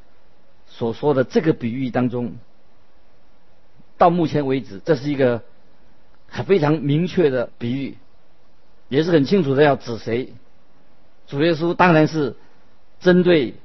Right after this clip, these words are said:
那些宗教领袖，主耶稣给他们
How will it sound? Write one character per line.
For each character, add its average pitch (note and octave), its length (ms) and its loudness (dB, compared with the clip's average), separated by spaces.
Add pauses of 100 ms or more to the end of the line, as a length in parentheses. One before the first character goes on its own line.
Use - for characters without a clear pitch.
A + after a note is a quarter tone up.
(800)
那 D3 100 6
些 C#3 400 4 (480)
宗 F3 220 6
教 D3+ 120 8
领 A2 200 0
袖， B2+ 280 -2 (760)
主 D3 100 0
耶 E3+ 100 8
稣 F3+ 140 4
给 C#3 160 4
他 D#3+ 140 8
们 C#3+ 260 6